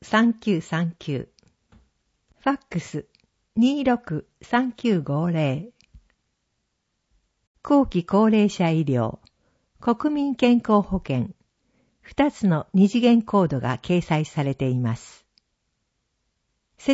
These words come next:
帯内の国民健康保険または後期高齢者医療制度の被保険者の全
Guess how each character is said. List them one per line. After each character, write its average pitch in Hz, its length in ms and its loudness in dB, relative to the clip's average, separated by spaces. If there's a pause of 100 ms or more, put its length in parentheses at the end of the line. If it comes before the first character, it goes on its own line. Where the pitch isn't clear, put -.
帯 302 200 4
内 170 220 2
の 131 220 -4 (100)
国 233 320 0
民 240 180 6
健 226 220 4
康 208 220 2
保 180 200 -2
険 143 360 -4
ま 175 180 -2
た 208 160 0
は 151 220 -4 (400)
後 294 260 2
期 180 160 -8
高 208 260 2
齢 202 220 2
者 143 300 -4
医 185 100 0
療 226 260 4
制 196 280 0
度 143 120 -2
の 131 240 -4
被 240 220 -2
保 240 140 -2
険 254 300 2
者 170 180 -2
の 135 140 -4
全 151 260 2